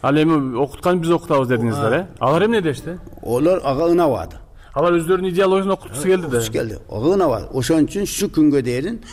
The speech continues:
Speaker 2: о четтен, Арабиядан келген, башкадан, Ирандан келген мугалим мында иштеген жок. Өзүбүздүн Ханафи мазхаб. Мына ушулар, мисалан, биз өзүбүздү окуп, ушу институттун биринчи бүтүргөн балдардан.
Speaker 1: Э, кайра өткөрүп бердиңиз
Speaker 2: А,
Speaker 1: бияка,
Speaker 2: кайра,
Speaker 1: э?
Speaker 2: а,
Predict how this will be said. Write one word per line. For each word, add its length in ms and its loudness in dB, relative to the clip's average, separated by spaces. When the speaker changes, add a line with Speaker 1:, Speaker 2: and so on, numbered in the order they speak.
Speaker 2:
о 80 -2
четтен, 560 0
Арабиядан 680 2
келген, 460 2
башкадан, 580 -2
Ирандан 540 2
келген 400 2
мугалим 560 0
мында 160 0
иштеген 500 0
жок. 220 -4
Өзүбүздүн 600 2
Ханафи 480 -2
мазхаб. 380 -4
Мына 180 0
ушулар, 400 0
мисалан, 440 -2
биз 140 2
өзүбүздү 420 2
окуп, 220 -2
ушу 120 -2
институттун 680 0
биринчи 400 0
бүтүргөн 500 -2
балдардан. 640 0
Speaker 1:
Э, 400 -2
кайра 280 2
өткөрүп 260 -2
бердиңиз 320 2
Speaker 2:
А, 40 -2
Speaker 1:
бияка, 160 0
Speaker 2:
кайра, 200 2
Speaker 1:
э? 80 0
Speaker 2:
а, 300 -4